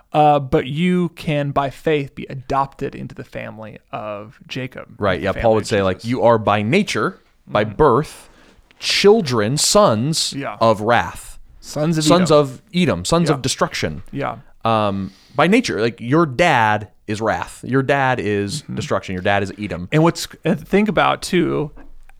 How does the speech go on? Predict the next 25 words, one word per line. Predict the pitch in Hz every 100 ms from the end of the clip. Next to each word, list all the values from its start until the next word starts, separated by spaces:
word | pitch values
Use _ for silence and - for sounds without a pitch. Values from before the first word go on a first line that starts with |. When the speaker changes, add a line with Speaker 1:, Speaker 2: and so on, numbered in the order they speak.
| -
Speaker 1:
the | 135 147
picture | - 214 196 - 156 147
that | 143 127
you | 131
have | 127 123 120 120
of | - 135
wrath | 135 127 131 110 113 -
in | -
Speaker 2:
Mm-hmm. | 104 -
Speaker 1:
Obadiah. | 131 131 131 147 151 98 - - -
Speaker 2:
Right. | - -
Speaker 1:
You | 143
have | 147 147 - -
Edom, | 165 190 151 123 127 -
this | 147 -
jealous, | 135 120 - 151 156 147 - - _ _ _ -
angry, | 143 143 147 143 143 135 127 _ -
vicious | 127 143 156 - 156 135 -
brother | 143 - 139 135 127 123
taking | - 151 139 139
advantage | 131 131 - 151 180 175 151 135
of | 131 123
his | 120
little | 151 160
brother | 147 131 123 131